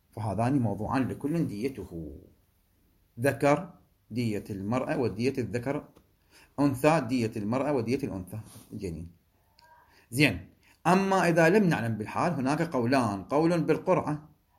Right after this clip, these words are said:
وقول لا نعطي نصف دية الذكر ونصف دية الأنثى. وجه الإشكال مع القرعة أنه لا دليل على التمسك بالقرعة في المقام، وذلك لمعتبرات الظريف ال-، التي تقدمت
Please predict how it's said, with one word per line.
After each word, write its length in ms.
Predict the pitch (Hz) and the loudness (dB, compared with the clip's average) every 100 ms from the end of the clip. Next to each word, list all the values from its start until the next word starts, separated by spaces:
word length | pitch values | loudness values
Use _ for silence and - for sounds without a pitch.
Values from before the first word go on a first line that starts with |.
| _ - - | _ -20 -4
وقول 580 | 127 131 175 196 190 196 | -4 4 6 8 6 6
لا 420 | 185 131 113 110 | 4 6 2 0
نعطي 420 | 123 170 170 131 | 0 0 0 -2
نصف 260 | 147 147 113 | 0 0 -4
دية 300 | 123 147 131 | -2 -2 0
الذكر 260 | 117 160 | 0 2
ونصف 220 | 151 143 | 2 0
دية 200 | 110 135 175 | -2 -2 0
الأنثى. 840 | 135 113 - 107 90 82 82 80 90 - _ - _ - - - - - _ | 0 -2 -4 -4 -4 -4 -6 -10 -14 -20 _ -20 _ -20 -20 -20 -20 -20 _
وجه 260 | 156 185 185 | 4 6 6
الإشكال 560 | 170 165 170 147 131 | 4 2 4 4 4
مع 100 | 135 | 2
القرعة 380 | 127 131 127 - | 2 2 0 0
أنه 600 | 120 110 107 123 120 123 | -2 -2 -2 -4 -2 -2
لا 180 | 123 151 | 0 2
دليل 300 | 139 135 139 | 2 2 4
على 120 | 123 | 2
التمسك 340 | 120 127 131 107 | 0 0 -2 -2
بالقرعة 440 | 107 113 127 113 | -4 -2 -2 0
في 60 | 123 | 0
المقام، 500 | 113 110 127 127 123 | -2 -2 0 0 2
وذلك 320 | 117 127 120 | 2 0 2
لمعتبرات 560 | 113 110 90 113 127 107 | 0 -2 -2 0 0 0
الظريف 380 | 95 113 120 | 0 0 2
ال-، 600 | 120 110 101 98 87 - 113 | 0 0 -2 -4 -6 -6 -4
التي 260 | 110 113 | -2 -2
تقدمت 760 | 110 120 123 113 127 135 131 | -6 -2 -2 2 2 2 -2